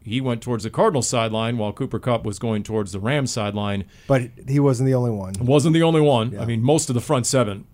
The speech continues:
Speaker 1: went the wrong way. Even Marco Wilson, the corner on the far side, who's supposed to be the last line of defense, was going the wrong way.
Speaker 2: Yeah, that's not good.
Speaker 1: And, and he was twenty yards behind the line of scrimmage.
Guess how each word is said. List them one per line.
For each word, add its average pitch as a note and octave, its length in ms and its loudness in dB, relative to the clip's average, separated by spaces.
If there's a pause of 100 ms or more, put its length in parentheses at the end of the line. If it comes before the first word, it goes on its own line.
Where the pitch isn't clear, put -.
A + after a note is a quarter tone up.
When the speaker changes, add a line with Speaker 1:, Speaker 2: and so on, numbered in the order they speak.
Speaker 1:
went A#2 180 -2
the A2+ 60 -2
wrong G#2 260 -2
way. G#2 180 -4
Even A#3+ 260 -2
Marco E3 360 2
Wilson, B2 440 0
the G#2+ 80 -8
corner B2+ 360 0
on A2 80 0
the A2 80 -4
far A#2+ 200 2
side, A#2 280 0
who's A2 60 -4
supposed C3+ 180 -2
to B2+ 60 -8
be B2 40 -2
the A2+ 100 0
last A2+ 280 0
line A#2 180 -2
of G#2+ 80 -6
defense, A2 360 -4
was A2+ 280 -8 (420)
going C3 220 2
the A#2 80 2
wrong A2 240 2
way. G#2 220 -2
Speaker 2:
Yeah, A2+ 100 -6
that's F2+ 240 -14
not E2+ 140 -14
good. - 100 -12
Speaker 1:
And, D2+ 160 -6
and A#2+ 120 0
he F3+ 100 0
was C#3+ 120 -2
twenty C#3 260 -2
yards C3+ 240 0
behind A#2+ 320 -2
the A2+ 60 -2
line A#2+ 160 -2
of G#2 60 -8
scrimmage. C3 520 -4